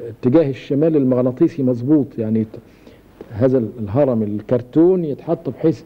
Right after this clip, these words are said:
ان الو-، الواجهة الشمال تبقى على الشمال المغناطيسي، يعني تتعامل على البوصلة، يعني زي ما الفراعنة عملوه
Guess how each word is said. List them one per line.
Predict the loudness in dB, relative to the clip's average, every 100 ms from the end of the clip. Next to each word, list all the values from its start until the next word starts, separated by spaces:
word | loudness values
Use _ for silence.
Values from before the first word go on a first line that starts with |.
| 0
ان | 2 2 0
الو-، | 0 2 2 4
الواجهة | 4 2 2 -4
الشمال | -6 -2 2 2 0 -4 -14 -12 0
تبقى | 0 0 -2
على | 0 0
الشمال | -2 -2 2 2
المغناطيسي، | 2 0 0 0 0
يعني | 2 0
تتعامل | 0 0 2
على | 2 2
البوصلة، | 0 -2 -8 -20 _ _ _ _ _ _ _ _ _ -20 -4
يعني | 0 2
زي | 4 4 4
ما | 2
الفراعنة | 0 0 0 2 0
عملوه | 0 2 0